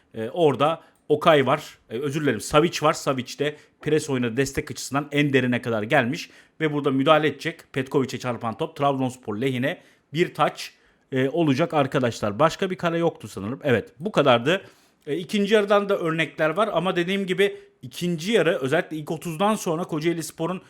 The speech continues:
bu anlamdaki stratejisi çok çok değişti. Çünkü Trabzonspor artık bunu kabul ettirdi Kocaelispor'a. Bana karşı kısa bir şekilde çıkamazsını çok net bir şekilde Kocaelispor'a hissettirdi. Bunun ben çok değerli olduğunu düşünüyorum.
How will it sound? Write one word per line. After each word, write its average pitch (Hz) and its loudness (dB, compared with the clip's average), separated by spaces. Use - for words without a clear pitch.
bu 139 2
anlamdaki 165 0
stratejisi 151 -6
çok - -4
çok - -10
değişti. 147 -6
Çünkü 156 -10
Trabzonspor 151 0
artık 147 0
bunu 185 -4
kabul 156 0
ettirdi 120 0
Kocaelispor'a. 107 -8
Bana 135 -2
karşı 135 -4
kısa 160 -2
bir 131 -4
şekilde 123 -8
çıkamazsını 131 -4
çok - -4
net 165 -2
bir 147 -10
şekilde 135 -8
Kocaelispor'a 139 -2
hissettirdi. 170 -4
Bunun 190 -2
ben 185 2
çok 165 -6
değerli 165 6
olduğunu 139 0
düşünüyorum. 123 -6